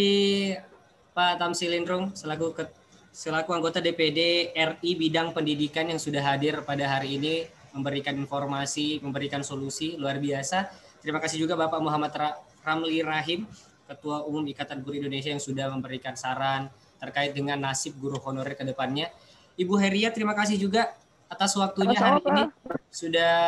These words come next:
Speaker 1: memberikan atau mencurahkan keluh kesahnya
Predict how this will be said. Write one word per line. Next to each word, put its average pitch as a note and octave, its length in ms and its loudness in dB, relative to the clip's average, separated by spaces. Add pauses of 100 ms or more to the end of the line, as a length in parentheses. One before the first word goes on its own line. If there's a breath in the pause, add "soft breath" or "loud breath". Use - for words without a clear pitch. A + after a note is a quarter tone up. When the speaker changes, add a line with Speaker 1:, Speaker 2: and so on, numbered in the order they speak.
(500)
Speaker 1:
memberikan E3 560 0
atau E3 340 -2
mencurahkan F3 640 2
keluh E3+ 240 0
kesahnya F3 540 2